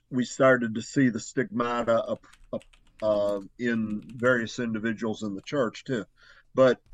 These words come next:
at that time, there was a group, the Flagellates, and they would go around and beat themselves and whip themselves. You still have this practice in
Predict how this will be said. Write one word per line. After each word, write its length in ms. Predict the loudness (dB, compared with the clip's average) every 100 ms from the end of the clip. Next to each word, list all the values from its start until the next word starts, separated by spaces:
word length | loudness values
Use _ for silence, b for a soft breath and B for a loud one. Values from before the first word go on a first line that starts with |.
| 0
at 160 | 0 4
that 220 | 2 2
time, 260 | 0 0
there 160 | 0 -2
was 220 | -2 -6
a 20 |
group, 260 | -6 -6 -8 -8
the 100 | -10
Flagellates, 920 | -10 -2 2 2 2 -2 -6 -8 -20 _ _ -6
and 200 | -2 2
they 160 | 4 4
would 220 | 4 2
go 220 | 2 2
around 480 | 2 -2 -4 -4 0
and 340 | 0 -2 -10 _ -12 -4
beat 220 | -2 0
themselves 600 | -2 -2 0 2 2 0
and 120 | -4
whip 180 | -4 -2
themselves. 680 | -4 -4 -2 0 0 -4 -12 _ _ _ 0
You 160 | 4
still 420 | 4 2 4 4 4
have 400 | 4 2 2 2
this 300 | 0 0 -8
practice 800 | -6 -4 -2 -4 -4 -6 -6 -10
in 440 | -4 -2 -2 -4